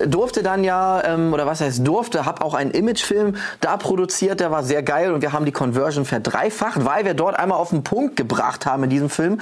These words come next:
Es war nämlich kein Imagefilm, sondern was ist das Nummer eins Problem, was die meisten Marketinganbieter haben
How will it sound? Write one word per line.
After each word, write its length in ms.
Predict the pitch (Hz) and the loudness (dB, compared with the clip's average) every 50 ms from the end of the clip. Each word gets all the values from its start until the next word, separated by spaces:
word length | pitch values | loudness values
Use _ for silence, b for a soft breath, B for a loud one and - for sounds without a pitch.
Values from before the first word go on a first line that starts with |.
| B B B B | B B B B
Es 80 | - | -4
war 100 | 143 147 | -2 -2
nämlich 180 | 160 160 147 - | 0 -2 -2 -2
kein 140 | - 147 - | -2 -2 0
Imagefilm, 480 | - 190 202 165 - - - 165 170 | 2 2 2 0 0 -2 0 0 0
sondern 380 | 147 143 156 165 160 160 165 165 B B B B B | 0 0 0 0 0 0 -2 -4 B B B B B
was 260 | B 117 151 190 - - | B -2 0 0 -2 -2
ist 120 | 170 - | -2 -2
das 120 | 165 143 | 0 0
Nummer 320 | 139 170 196 196 175 - - | 2 2 2 2 0 0 0
eins 240 | 151 160 190 - - | 0 0 0 0 0
Problem, 420 | - - 160 135 143 190 208 185 | -2 -2 0 2 2 2 2 0
was 140 | 175 165 - | 0 0 0
die 80 | - | 0
meisten 420 | 160 160 165 175 170 - 160 151 160 | 0 2 0 0 0 0 0 2 2
Marketinganbieter 880 | 165 - 208 - - - - 185 175 156 160 160 151 165 165 175 156 | 0 0 -2 -2 -4 -2 0 0 0 0 0 2 0 2 2 0 0
haben 320 | 156 160 170 185 180 196 | 0 0 0 2 0 0